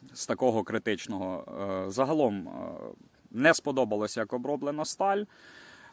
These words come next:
Е, не сподобалося взагалі, як оброблений ніж. Е, якщо купувати, ну, знову ж таки, там, якщо купувати його на подарунок, ну, я би, в мене є кум, якому я кожні десять років дарую ніж в подарунок.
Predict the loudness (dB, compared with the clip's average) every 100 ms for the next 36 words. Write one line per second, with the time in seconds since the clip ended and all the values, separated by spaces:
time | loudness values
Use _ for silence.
0 | -10 -4 -2 0 2 2 2 6 6 4
1 | 0 4 6 6 6 4 2 0 4 4
2 | 6 6 4 2 -2 0 2 2 0 0
3 | -2 0 -2 -4 -10 -16 -14 -4 0 4
4 | 4 4 0 0 6 8 8 6 2 2
5 | 2 0 0 -2 -2 0 0 -2 0 0
6 | -2 -2 6 6 6 4 4 4 2 2
7 | 4 6 6 6 4 2 4 6 8 8
8 | 8 4 2 -2 6 8 8 6 6 6
9 | 6 2 2 6 6 6 6 8 8 8
10 | 4 4 4 4 2 4 4 4 0 2
11 | 4 6 6 6 4 4 4 2 -2 -2
12 | -2 -4